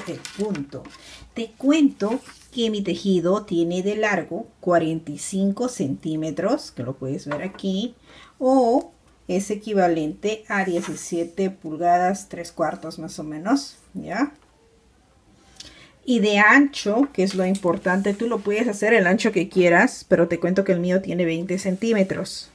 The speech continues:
¿ya? Aquí tiene veinte centímetros, que equivale a ocho pulgadas. Si tú lo quieres hacer más ancho, que te cruce todo el pecho, lo puedes hacer acá. Aquí va a crecer el ancho que quieras.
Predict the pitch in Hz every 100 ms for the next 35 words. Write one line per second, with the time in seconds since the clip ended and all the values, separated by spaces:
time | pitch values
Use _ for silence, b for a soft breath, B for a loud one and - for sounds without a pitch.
0 | _ - 151 165 240 - B B B B
1 | - 160 - 160 175 165 165 208 208 196
2 | 185 180 196 196 196 196 196 196 202 202
3 | - 214 202 185 165 175 170 180 - -
4 | 156 214 240 233 156 - 147 156 147 180
5 | - B B B - 185 - 170 180 -
6 | 190 190 190 190 202 196 202 226 240 190
7 | 226 233 254 247 190 190 185 190 196 -
8 | 220 254 233 196 202 190 196 247 202 185
9 | 170 185 160 - 180 170 - 196 220 _
10 | _ B B B - 196 - 277 311 208
11 | 220 226 240 - 226 254 285 214 196 202
12 | 247 214 175 160 - 170 156 175 -